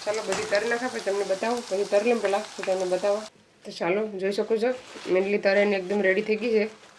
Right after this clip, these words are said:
હવે આપણે છે ને આમાંથી લઈ લેવાનું છે તેલ, તેલ બધું નીચરી ગયું. હું તમને તોડીને બતાવું કે કેવી કડક થઈ છે.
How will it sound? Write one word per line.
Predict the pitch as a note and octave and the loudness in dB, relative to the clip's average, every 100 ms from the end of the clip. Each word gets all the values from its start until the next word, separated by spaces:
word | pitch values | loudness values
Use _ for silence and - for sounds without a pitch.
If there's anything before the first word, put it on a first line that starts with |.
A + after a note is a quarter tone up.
| - - - - - - | -20 -20 -20 -18 -16 -6
હવે | F#3 | 0
આપણે | F3+ G3 | 0 0
છે | A3 | 2
ને | G#3 | 2
આમાંથી | G3 G3 F#3+ | 2 0 0
લઈ | F#3+ | 0
લેવાનું | A3+ G#3+ F3+ | 2 0 -2
છે | G3 G3 - - - | 2 2 0 -8 -2
તેલ, | F3+ F3+ E3+ - - G3 | 0 0 -2 -8 -16 -2
તેલ | F#3 F#3 | -2 0
બધું | F#3 F#3+ | 0 0
નીચરી | F#3 F#3 A3+ | 0 0 -2
ગયું. | F#3+ G#3+ - - - - - - - - - | -2 -4 -4 -6 -8 -10 -14 -14 -14 -14 -10
હું | F#3 | -2
તમને | F#3 G3 F#3 | 2 2 4
તોડીને | F#3+ G3 A3+ A3 | 4 6 6 6
બતાવું | G3+ G#3 G#3 A3 - | 4 4 2 0 -4
કે | |
કેવી | E3+ F#3+ F#3 F#3+ | -4 0 0 2
કડક | F#3 F#3 F3+ | 2 0 0
થઈ | F#3 | -6
છે. | F3+ | -4